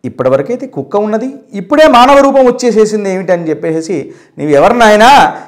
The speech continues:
ఇంతకుముందు వరకు కుక్క రూపంలో ఉన్నావు, ఇప్పుడు మామన-, మానవ రూపంలో వచ్చేసావు కదా" అంటే అప్పుడు అన్నాడు కదా, అయ్యా, మీరు లక్ష్మీనారాయణుని అర్చించారు,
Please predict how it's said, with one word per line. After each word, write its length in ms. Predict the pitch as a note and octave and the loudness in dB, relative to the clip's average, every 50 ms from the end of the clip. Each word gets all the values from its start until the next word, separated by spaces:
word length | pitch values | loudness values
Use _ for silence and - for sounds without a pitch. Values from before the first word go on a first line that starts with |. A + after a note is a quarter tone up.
| - - | -12 -10
ఇంతకుముందు 480 | D#3 F#3 F#3 A#3 G3+ G#3 G#3 G3+ G3 | -8 -4 -2 -2 -2 -2 -2 0 2
వరకు 220 | G3 F#3+ E3+ E3+ E3 | 2 2 2 0 -2
కుక్క 260 | - E3+ D#3+ E3 A3 | -4 -6 -2 0 2
రూపంలో 460 | A#3 A#3 A3 A3+ A3 G#3+ G#3 G3+ G3+ | 4 4 4 2 2 2 2 4 4
ఉన్నావు, 260 | G3+ G3+ G#3 A3+ A3+ | 4 2 2 2 2
ఇప్పుడు 180 | G3+ - F#3 F3+ | 2 2 0 -2
మామన-, 320 | D#3+ D3+ D#3+ F#3 G#3+ G3+ | 0 2 2 2 2 2
మానవ 340 | E3 D#3 D#3+ F3+ G#3+ A#3 A3+ | 2 2 4 4 4 4 4
రూపంలో 420 | G#3+ G#3+ F3 G#3 G3 G3 G3 G3 | 4 4 2 2 0 0 0 0
వచ్చేసావు 560 | F#3 F3 D3 - F#3+ F#3 F3 F#3 F3+ E3+ E3+ E3 | 0 0 -2 -4 -6 -4 -2 0 0 0 2 0
కదా" 220 | D#3+ C#3+ D3+ D#3 | 0 0 2 2
అంటే 680 | D3 C#3+ C#3 C3+ C3+ F#3+ F3+ D3+ C#3 C#3 - - - - - _ _ - | 2 2 0 -2 -2 0 0 0 0 0 -2 -6 -10 -18 -20 _ _ -16
అప్పుడు 240 | - - - B2+ A#2 | -16 -14 -12 -12 -12
అన్నాడు 260 | A#2 A#2+ C3+ C#3+ B2 | -10 -10 -8 -10 -8
కదా, 260 | A#2+ B2 A#2+ C#3 - - - _ _ _ _ _ G#2+ | -8 -8 -8 -8 -10 -12 -18 _ _ _ _ _ -10
అయ్యా, 280 | A2 A#2+ C#3 E3+ A#3+ - - - _ _ _ _ _ _ _ _ _ _ _ _ _ _ _ _ _ _ _ G#2 | -8 -6 -6 -6 -6 -10 -16 -20 _ _ _ _ _ _ _ _ _ _ _ _ _ _ _ _ _ _ _ -16
మీరు 160 | G#2 G2+ G2+ | -16 -14 -12
లక్ష్మీనారాయణుని 1120 | G#2 A2 - - - - G3+ A3+ G#3+ F#3+ F3+ E3+ E3 D#3 D#3 D3 C3+ C#3+ C#3+ C3 B2+ B2 | -12 -12 -12 -12 -12 -10 -8 -6 -2 -2 0 0 2 2 0 0 -2 -4 -8 -10 -10 -8
అర్చించారు, 640 | A#2 A2 - - - D#3+ D#3 D3+ D#3 D3 C3+ C#3 - | -10 -10 -10 -12 -14 -12 -12 -8 -6 -6 -6 -6 -8